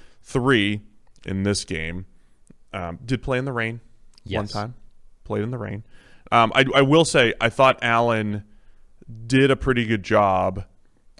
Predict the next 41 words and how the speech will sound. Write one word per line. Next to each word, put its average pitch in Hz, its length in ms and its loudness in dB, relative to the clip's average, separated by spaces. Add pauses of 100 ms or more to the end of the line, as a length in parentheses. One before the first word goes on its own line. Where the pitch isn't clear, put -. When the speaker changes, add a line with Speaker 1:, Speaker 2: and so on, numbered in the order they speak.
(120)
Speaker 1:
of 101 100 -2
settling 123 540 0
down 95 460 -4 (440)
and 92 340 -6
taking 113 320 -4
what 107 140 -2
was 120 140 -4
there. 92 360 -2 (280)
The 107 80 -2
Jets 120 340 2
were 104 200 -4 (360)
trying 113 220 0
to 120 60 0
avoid 117 260 0
the 113 60 -8
big 113 200 -4
play. 98 320 -2
I 98 40 -4
think, - 140 -12
you 101 60 -10
know, 95 60 -8
the 92 80 -12
broadcast 104 500 0
mentioned 104 300 -6
it 101 100 -6
even 101 200 -4
a 95 40 -4
little 98 160 -2
bit 92 200 -6
too. 92 360 -6 (600)
Allen 113 320 4
likes 107 200 4
to - 80 -8
be 110 120 4
aggressive. 107 440 0
I 98 100 -2
thought, 85 180 0
you 110 60 -2
know, 95 180 -4
it 98 60 0
was 98 240 -4